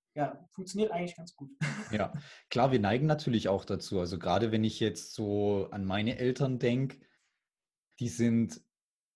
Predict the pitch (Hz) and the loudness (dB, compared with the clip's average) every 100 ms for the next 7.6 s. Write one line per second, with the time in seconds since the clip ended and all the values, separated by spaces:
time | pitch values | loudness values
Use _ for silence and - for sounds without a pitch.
0 | _ _ 110 107 92 117 - 117 110 107 | _ _ -8 -6 0 0 2 2 2 2
1 | 107 107 104 131 147 147 113 117 131 107 | -2 -2 0 2 2 0 -2 -2 -2 -4
2 | 95 104 123 104 110 165 170 107 85 85 | -2 -2 -2 -2 0 2 0 -4 -8 -8
3 | 92 92 85 87 85 - 98 120 120 _ | -6 -6 -4 -6 -8 -8 -4 -4 -6 _
4 | _ _ - 98 98 - 101 104 - _ | _ _ -14 -12 -10 -10 -8 -8 -10 _
5 | - 92 - 120 - - 127 123 131 120 | -16 -12 -6 -6 -6 -6 -6 -2 2 4
6 | 117 120 - _ - 123 - 127 123 - | 4 0 -12 _ -14 -14 -8 -6 -6 0
7 | 117 143 143 123 147 | 2 2 0 -2 -2